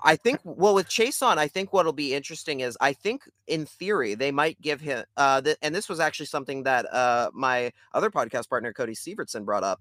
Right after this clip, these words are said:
uh, which, uh, yesterday, which was that they might give him the same deal as Brandon Sutter. They might essentially go and say, "Okay, the one year, one year, one million dollar deal we gave to Sutter,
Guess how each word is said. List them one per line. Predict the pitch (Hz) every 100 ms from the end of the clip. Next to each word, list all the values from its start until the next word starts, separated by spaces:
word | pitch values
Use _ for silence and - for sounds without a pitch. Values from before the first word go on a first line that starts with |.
| -
uh, | 117 117 113
which, | 107 135 - 104
uh, | 123 120
yesterday, | 117 113 117 107 117
which | 131 -
was | 127 120 113 _ _ -
that | 139 131 123
they | 151 202
might | 190 196
give | 147 170
him | 190 143 131
the | 127
same | - 131 123
deal | 120 120 117
as | -
Brandon | 113 107 104
Sutter. | - - - - -
They | 135
might | 135 139
essentially | 135 - 139 - 131 131
go | 113 135
and | 127 123
say, | 139 123 117 _ _ _
"Okay, | 156 165 147
the | 131
one | 135 160 165
year, | 160 156 151
one | 147 135 143
year, | 147 139 143
one | 139 139 143
million | 135 135 135
dollar | 127 123 123
deal | 117 123 120
we | 117
gave | 123 120 -
to |
Sutter, | 113 156 139 113 107